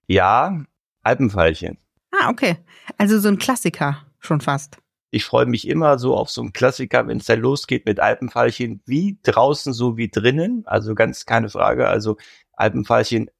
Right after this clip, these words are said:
Speaker 1: lassen sich sehr gut draußen pflanzen, also in Kübeln, in Kästen, in Kombination mit, äh, mit Astern und Enzian und ich sag mal mit Hebearten und so. Das sieht wirklich ganz schön aus. Und weil die, die Alpenveilchen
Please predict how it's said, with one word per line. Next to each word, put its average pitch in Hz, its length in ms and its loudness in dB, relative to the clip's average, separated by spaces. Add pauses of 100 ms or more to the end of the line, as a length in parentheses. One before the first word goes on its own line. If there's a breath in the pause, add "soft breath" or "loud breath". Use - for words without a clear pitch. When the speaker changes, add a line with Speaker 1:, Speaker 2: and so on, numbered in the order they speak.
(120)
Speaker 1:
lassen 107 340 0
sich 107 220 -8
sehr 156 220 4
gut 139 400 -10
draußen 123 420 0
pflanzen, 139 560 -2
also 101 280 -2
in 104 280 -4
Kübeln, 139 540 2
in 104 160 0
Kästen, 120 600 0
in 104 140 -4
Kombination 117 920 0 (380 soft breath)
mit, 113 420 -2
äh, 101 160 4
mit 104 220 -2
Astern 113 680 0 (400)
und 98 580 0 (100)
Enzian 104 800 2
und 90 300 -10 (280)
ich - 80 -20
sag 98 160 -4
mal 95 80 -2
mit 95 140 -2
Hebearten 110 760 4
und 98 140 -6
so. 101 120 -6
Das 104 120 -8
sieht 120 200 -6
wirklich 113 240 -2
ganz 104 180 -2
schön 95 260 0
aus. 82 300 -8 (440 soft breath)
Und 104 200 2
weil 107 140 4
die, 104 160 -2 (240 soft breath)
die 104 100 2
Alpenveilchen 107 680 -2